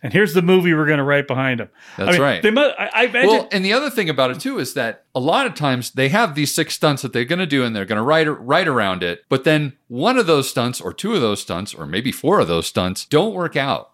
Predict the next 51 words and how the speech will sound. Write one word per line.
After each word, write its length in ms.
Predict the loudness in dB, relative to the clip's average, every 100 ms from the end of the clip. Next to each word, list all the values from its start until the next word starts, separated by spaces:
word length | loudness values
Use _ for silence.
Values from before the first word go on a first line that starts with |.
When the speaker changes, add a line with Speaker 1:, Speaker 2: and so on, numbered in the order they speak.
| _
Speaker 2:
because 640 | -8 0 0 0 -2 -10 _ _
they 120 | -10
can't 260 | -4 -4 -2
get 120 | -4
the 80 | -2
location. 540 | 0 -2 -2 -8 -8 -12
They 100 | -8
can't 260 | -2 0 2
Speaker 1:
Right. 60 |
Speaker 2:
get 160 | 0 0
this. 200 | -2 -2
They 100 | -8
can't 260 | -6 -4
get 140 | -2 0
that. 220 | 0 -2 -10 -10
And 100 | -2
so 80 | 0
suddenly 360 | 2 2 2
they 140 | 2 2
have 140 | 2
to 80 | -2
pivot. 460 | 0 0 0 -4 _ _
And 120 | -2 2
Speaker 1:
Right. 60 | 2
Speaker 2:
the 40 |
whole 560 | 0 0 4 6 6 4
script 480 | 0 2 2 0 -2
changes. 800 | 0 0 0 -2 -6 -8 -14 -8 -2
Speaker 1:
And, 220 | 0 0
you 160 | 0
know, 160 | 2 4
they, 120 | 2
they 200 | 2 2
must 220 | 4 2
be 60 | 4
like 180 | 2 2
a 40 |
dartboard 760 | -2 0 0 0 -4 -2 -2 -8 -16 -6
in, 140 | -2
in 240 | 0 2 2
the 100 | 2
room 300 | 4 4 2
that 240 | 0 0
Speaker 2:
<laughs> 0 |
Speaker 1:
Chris 160 | -2 -4
McQuarrie 500 | -4 0 2 2 0
and 300 | 0 -2 -2
Tom 220 | -4 -2
Cruise 260 | -2 -2
are 80 | -2
in. 140 | -4